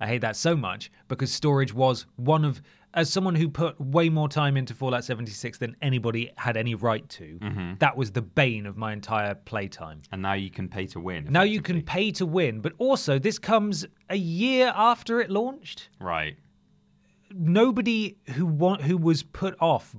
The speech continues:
Speaker 1: by the inven-, the inventory system is still playing.
Speaker 2: No.
Speaker 1: So this is of no, this is of no consequence to anybody anymore.
Speaker 2: Yeah.
Speaker 1: Because the people who have put up for it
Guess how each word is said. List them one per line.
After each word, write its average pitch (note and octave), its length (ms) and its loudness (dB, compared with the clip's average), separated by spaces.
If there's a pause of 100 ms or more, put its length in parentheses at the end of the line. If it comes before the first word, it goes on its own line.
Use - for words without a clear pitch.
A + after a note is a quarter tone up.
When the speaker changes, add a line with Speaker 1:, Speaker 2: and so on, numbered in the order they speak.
Speaker 1:
by A#2 540 2 (600)
the C3+ 200 4
inven-, C#3 340 2
the C3 160 -2
inventory B2+ 400 -2
system G2+ 320 -10
is G2 80 -6
still G#2 160 -6
playing. E2 360 -14
Speaker 2:
No. G2+ 280 0
Speaker 1:
So D3+ 140 4
this E3+ 200 2
is D#3+ 140 -2
of C#3+ 140 0
no, D#3 360 4
this D3+ 200 -4
is D3 100 -2
of D3+ 80 0
no D3+ 180 4
consequence C3+ 560 -2
to - 140 -8
anybody F#2+ 540 -4
anymore. G2+ 460 -10
Speaker 2:
Yeah. G#2 120 0
Speaker 1:
Because G2 140 4
the D3 80 4
people F#3 260 -2
who F#3 60 4
have E3 140 -2
put E3+ 120 0
up D3 160 2
for - 160 -6
it A2 140 -4